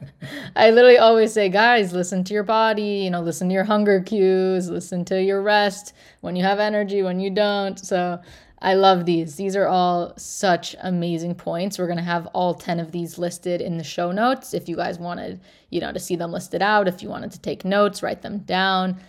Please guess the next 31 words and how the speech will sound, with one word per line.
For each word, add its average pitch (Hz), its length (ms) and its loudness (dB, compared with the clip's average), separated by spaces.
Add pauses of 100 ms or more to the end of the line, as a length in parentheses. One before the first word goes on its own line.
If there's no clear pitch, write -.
(120)
'cause 175 300 2 (120)
these 185 280 -2
are 165 100 2
some 214 240 -4
real 175 420 0 (140)
gems 170 640 -4 (100)
and 160 480 -10 (140)
nuggets. 170 600 -4
So 175 140 -6
thank 208 280 0
you 247 60 -4
for 220 160 -2
sharing 180 340 -4
that 175 140 -10
with 196 180 -6
us. 240 400 0 (460)
And 180 560 0 (100)
I 190 80 -4
think 208 220 -2
I 233 60 2
wanna 233 180 0
close 196 280 0
out 185 180 2
the - 100 -4
episode 180 480 -2
with 160 160 -8
just 180 220 -4
asking 175 440 -4
you, 175 320 -8 (840)
final 262 400 4
question, 226 760 2